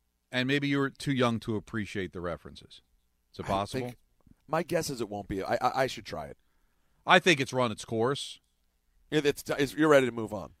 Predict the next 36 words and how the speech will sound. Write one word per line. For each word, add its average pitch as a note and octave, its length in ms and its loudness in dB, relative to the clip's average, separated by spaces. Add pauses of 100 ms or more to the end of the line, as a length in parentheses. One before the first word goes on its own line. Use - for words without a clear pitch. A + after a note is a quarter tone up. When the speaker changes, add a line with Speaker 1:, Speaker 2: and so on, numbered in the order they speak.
(320)
Speaker 1:
I'm D3 180 4
ready D#3 220 10
to A#2 80 2
move A2+ 220 2
on, A#2 220 2
but G2+ 100 -6
because G2+ 240 -4
I'm G2+ 140 -2
so G#2+ 240 -2
invested, G2+ 500 -2
not D#3 200 4
that A2+ 120 -4
the G2+ 60 -16
show, A2 300 -2
like, F#2+ 340 -4
the, F2+ 80 -10
the E2 180 -12
storylines F2+ 1040 -6
necessarily F2 680 -6
are E2 60 -8
like, E2+ 220 -8
"I F2 40 -12
gotta F#2+ 220 -6
watch F2+ 260 -6
the - 60 -8
next F2+ 240 -8
episode F2 500 -6
for F#2+ 160 -8
it F2 80 -10
to G2+ 60 -6
all F#2 100 -4
make E2+ 200 -8
sense," G#2+ 340 -6
kinda. B2 340 -4 (800)
Like, G#2+ 440 -4
I, F2+ 140 -6